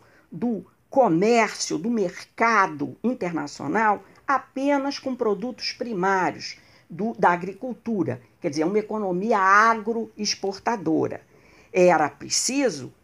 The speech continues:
segundo as orientações corporativistas, que esses países se industrializassem,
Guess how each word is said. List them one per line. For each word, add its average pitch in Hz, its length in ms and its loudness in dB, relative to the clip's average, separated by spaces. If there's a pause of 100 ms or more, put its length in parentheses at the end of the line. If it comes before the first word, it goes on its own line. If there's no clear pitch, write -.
segundo 170 680 -2
as 139 120 0
orientações 131 680 -4
corporativistas, 143 1300 -6 (340)
que 294 280 -2
esses 220 380 2
países 156 960 -6 (100)
se - 180 -4
industrializassem, 269 1400 0